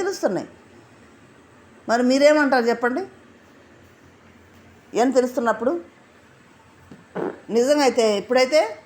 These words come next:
టాప్లో నిఖిల్ అయితే ఉన్నాడు. వాళ్ళ ఫ్యాన్స్కి కానీ వాళ్ళ పీఆర్లు కానీ హ్యాట్స్ ఆఫ్. అంత ప-, వర్క్ చేస్తున్నారు వాళ్ళు, అంత వర్క్ చేస్తున్నారు.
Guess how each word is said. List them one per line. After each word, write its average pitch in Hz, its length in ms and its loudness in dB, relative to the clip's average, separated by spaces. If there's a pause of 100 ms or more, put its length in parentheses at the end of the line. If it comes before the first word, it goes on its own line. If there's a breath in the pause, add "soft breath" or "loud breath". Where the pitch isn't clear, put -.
(380)
టాప్లో 269 440 2 (840)
నిఖిల్ 240 280 -2
అయితే 240 160 2 (100)
ఉన్నాడు. 185 240 -4 (100)
వాళ్ళ 196 260 2 (360)
ఫ్యాన్స్కి 220 520 -2
కానీ 196 280 -2 (1800)
వాళ్ళ 190 220 -2
పీఆర్లు 226 380 0
కానీ 190 200 -2
హ్యాట్స్ 214 380 -4
ఆఫ్. 143 140 -6 (1040)
అంత 220 260 -6 (100)
ప-, 196 140 0
వర్క్ 214 240 -6
చేస్తున్నారు 196 440 -4
వాళ్ళు, 143 240 -6
అంత 196 200 -12 (100)
వర్క్ 196 240 -6
చేస్తున్నారు. 180 460 -6